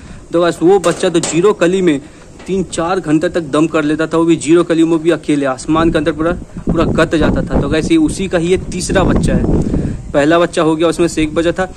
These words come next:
दूसरा बच्चा में दो आया था। तो गाइस, आंधी में एक बच्चा निकल गया, एक बचा है, वो भी हमारे पास बहुत ही शानदार उड़ता है। अब ये तीसरा जनरेशन है गाइस उसी कबूतर का।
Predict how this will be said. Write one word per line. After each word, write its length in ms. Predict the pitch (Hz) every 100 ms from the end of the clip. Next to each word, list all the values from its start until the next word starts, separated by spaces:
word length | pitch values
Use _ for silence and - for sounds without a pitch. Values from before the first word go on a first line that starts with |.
| - -
दूसरा 300 | 147 165 190
बच्चा 240 | 180 170 180
में 160 | 170
दो 160 | 143 165
आया 120 | 170
था। 120 | 165
तो 80 | 170
गाइस, 200 | 175 170
आंधी 240 | 156 156 170
में 100 | 165
एक 120 | 151
बच्चा 200 | 156 170
निकल 260 | 156 156 160
गया, 120 | 165
एक 260 | 147 156 139
बचा 260 | 139 156
है, 140 | 185 220 - -
वो 100 | 151
भी 120 | 151 165
हमारे 260 | 151 156
पास 220 | 165 160 -
बहुत 180 | 147 165
ही 60 |
शानदार 340 | - 139 139 160
उड़ता 260 | 151 185
है। 60 | 151
अब 120 | 135
ये 140 | 160 160 -
तीसरा 340 | 180 170 185 180
जनरेशन 460 | 165 170 170 175
है 60 | 175
गाइस 180 | 175 151
उसी 240 | 151 196
कबूतर 380 | 170 156 160 170
का। 140 | 196